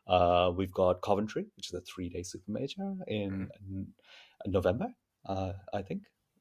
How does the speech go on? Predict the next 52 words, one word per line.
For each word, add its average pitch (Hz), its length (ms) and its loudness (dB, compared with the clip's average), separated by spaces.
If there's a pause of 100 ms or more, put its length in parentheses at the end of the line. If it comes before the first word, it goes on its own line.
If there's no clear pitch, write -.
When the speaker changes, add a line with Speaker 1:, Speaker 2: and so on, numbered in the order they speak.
Speaker 1:
Yes, 147 160 0
Speaker 2:
Yep, 147 100 0
in - 60 -12
Speaker 1:
that's 107 140 -4
Speaker 2:
November, 92 260 2
Speaker 1:
right. 87 140 -2 (220)
Speaker 2:
yeah. 104 100 -2
Speaker 1:
And 101 120 4
Speaker 2:
November 104 60 6
Speaker 1:
then 101 160 4
Speaker 2:
fourth 107 180 2
Speaker 1:
in 113 60 -6
Speaker 2:
and 113 100 -12
fifth - 180 -6
and - 120 -4
sixth, - 320 -14
I - 60 -18
think. 110 120 -18 (340)
Speaker 1:
December, 113 440 2
we've 110 180 4
got 92 180 4
Leicester. 113 420 -4 (340)
And 101 260 6
Speaker 2:
Mm-hmm. 98 40 2
Speaker 1:
then 98 500 4
in 101 240 0
January, 92 380 2
we've 135 120 0
got 90 140 4
Nottingham. 98 460 -4 (140)
So, 104 520 6
Speaker 2:
Yep. - 80 -2 (420)
And - 120 6
then 117 80 10
we've 113 100 10
got 110 120 10
Speaker 1:
uh, 113 60 8
Speaker 2:
L 113 80 4
V 113 140 4
O 98 180 8
in 90 160 -4
February. - 320 -8 (600)
Speaker 1:
Perfect. 104 400 4
So 104 280 8
we've 147 120 4
got 139 180 10
four 175 240 8
super 131 280 2
majors 117 340 4
over 98 180 2
four 98 260 4
months, 92 380 0